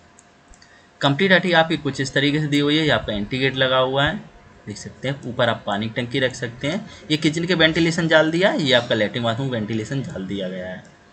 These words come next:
Front elevation भी देख सकते हैं, कुछ इस तरीके से दिया है। Front से आपको दो मंजिल का कुछ इस तरीके से नज़र आ रहा है, देख सकते हैं। लो बजट का plan है, कम से कम खर्चे में बहुत ही best plan तैयार करा सकते हैं सोलह by पैंतालीस में, bike parking के साथ में।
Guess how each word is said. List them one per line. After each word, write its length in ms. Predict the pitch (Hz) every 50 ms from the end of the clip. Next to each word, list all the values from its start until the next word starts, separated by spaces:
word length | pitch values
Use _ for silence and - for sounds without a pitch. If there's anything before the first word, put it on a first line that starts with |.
| _ _ _ -
Front 180 | - 156 156 151
elevation 400 | 156 151 151 156 151 143 - 165
भी 80 | 160 156
देख 160 | 151 151 147
सकते 260 | - 147 139 139 -
हैं, 80 | 151 151
कुछ 140 | 147 127 120
इस 140 | 117 113 -
तरीके 280 | 120 110 123 123 127
से 60 | 123
दिया 200 | 123 131 135 139
है। 120 | 165 262 - - - - - - - - - - - - - -
Front 200 | 127 131 131 117
से 140 | - 139
आपको 260 | 131 127 127 131 143 131
दो 140 | 123 127
मंजिल 320 | 123 123 123 123 123 127 127
का 100 | 139 131
कुछ 220 | 131 - 135 - 135
इस 140 | 135 131
तरीके 280 | - 131 127 131 123 139
से 80 | 131 139
नज़र 280 | 131 127 127 131 127
आ 120 | 127 123 127
रहा 120 | 131 143
है, 120 | 170 - - - - - - - - -
देख 140 | 110 104 -
सकते 300 | - 110 101 - - 120
हैं। 220 | 123 156 214 - - - - - - - - - - - - - - - - _ _ - - _ _ - - - - - -
लो 160 | - 123 131 135
बजट 240 | 135 139 139 135 135
का 120 | - 131
plan 360 | 117 - 120 117 107 107 107 113
है, 120 | 139 185
कम 220 | 143 - - 135 123
से 120 | 123 139
कम 140 | 139 - 131 131
खर्चे 280 | 127 117 - - 135
में 140 | 131 143 143
बहुत 200 | 127 120 117 120
ही 40 | 123
best 240 | 113 117 120 117 -
plan 220 | - 135 123 123
तैयार 260 | 120 127 120 120 123 123
करा 220 | 120 120 120 120
सकते 300 | 120 - 123 117 - 147
हैं 80 | 160 165
सोलह 280 | - 139 123 120 120
by 140 | 120 127 151
पैंतालीस 580 | - - 123 104 92 - - - 101 104 - 127
में, 260 | 139 185 226 226 190
bike 160 | 110 107 110 - -
parking 300 | 117 110 113 123 127 131
के 120 | 165 170
साथ 280 | 165 - 120 101 98 107
में। 180 | 113 147 170